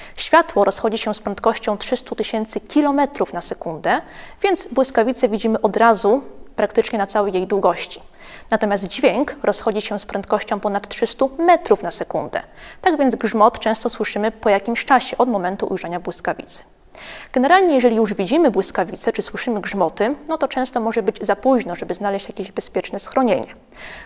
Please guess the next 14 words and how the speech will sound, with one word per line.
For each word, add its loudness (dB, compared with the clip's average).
Wówczas, 4
jeżeli 2
znajdujemy 2
się -4
w -20
terenie 0
bardziej 4
eksponowanym, -4
starajmy 4
się 2
unikać 0
pojedynczych -2
drzew, 2
skał, 4